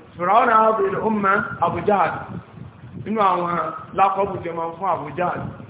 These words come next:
òun náà ni pé Fir'aun hadhihi al-umma, òun ni ògbóǹtarìgì pòkì. Ọ̀kan nínú àwọn akọ̀tàn sọ pé kí gbogbo ìjọba ń kó pòkì jẹ wá. Ẹ́, àwọ̀ fa Abu Jahl kalẹ̀ fún àlè ọmọ yìí.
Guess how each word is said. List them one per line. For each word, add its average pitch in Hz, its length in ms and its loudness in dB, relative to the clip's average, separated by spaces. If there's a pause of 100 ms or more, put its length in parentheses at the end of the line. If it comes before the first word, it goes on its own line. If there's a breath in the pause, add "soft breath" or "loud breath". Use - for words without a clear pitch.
(300)
òun 165 240 -4
náà 208 120 -2
ni 170 60 -6
pé 175 160 -6 (260)
Fir'aun 180 440 0 (280)
hadhihi 156 400 -2
al-umma, 151 440 -6 (520)
òun 165 380 -4
ni 180 340 -6 (180)
ògbóǹtarìgì 165 840 -6
pòkì. 202 420 -8 (600)
Ọ̀kan 185 300 -6
nínú 214 140 0
àwọn 175 280 2
akọ̀tàn 175 460 -4
sọ 175 100 -6
pé 190 220 -4
kí 208 240 -4 (380)
gbogbo 180 360 -6
ìjọba 190 300 -2
ń 202 80 0
kó 208 160 -4
pòkì 180 380 -6
jẹ 156 180 -4
wá. 160 180 2 (1160)
Ẹ́, 175 260 -2 (200)
àwọ̀ 190 520 2
fa 180 240 2
Abu 156 260 -4
Jahl 196 340 0
kalẹ̀ 156 340 -4
fún 175 140 -4
àlè 165 160 -4
ọmọ 160 200 -8
yìí. 127 120 -8